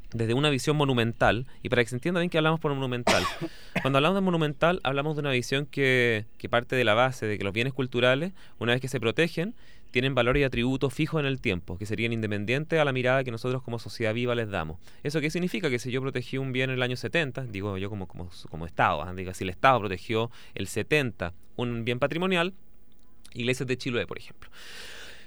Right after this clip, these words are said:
y señaló en ese entonces que los atributos y los valores eran los nudos de madera, eh, sin clavos, la tipología arquitectónica de la nave y la torre, qué sé yo, las típicas discusiones que hemos tenido.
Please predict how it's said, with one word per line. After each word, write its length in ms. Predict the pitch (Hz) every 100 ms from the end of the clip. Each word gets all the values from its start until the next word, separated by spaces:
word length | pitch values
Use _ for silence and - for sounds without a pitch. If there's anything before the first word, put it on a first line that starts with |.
| - - - -
y 40 | 147
señaló 440 | 160 147 170 208 -
en 100 | 143
ese 120 | 143
entonces 400 | 156 175 156 127
que 80 | 135
los 140 | 120
atributos 360 | 117 117 139 156
y 20 |
los 80 | 156
valores 340 | 135 143 139
eran 200 | 135 135
los 140 | 131 117
nudos 260 | 120 127
de 80 | 123
madera, 1120 | 113 113 123 127 123 120 120 120 120 117 113
eh, 120 | 107 104
sin 200 | 120 113
clavos, 680 | 143 143 139 135 131 127 123
la 100 | 110
tipología 440 | 110 107 107 120
arquitectónica 580 | 110 110 - 117 117 113
de 80 | 110
la 80 | 110
nave 280 | 113 117
y 40 | 110
la 100 | 110
torre, 360 | 151 143 131 131
qué 60 |
sé 120 | 127 101
yo, 80 |
las 100 | 92
típicas 460 | 95 151 151 147 139
discusiones 420 | 135 123 120 131
que 60 | 123
hemos 100 | 120
tenido. 260 | 113 92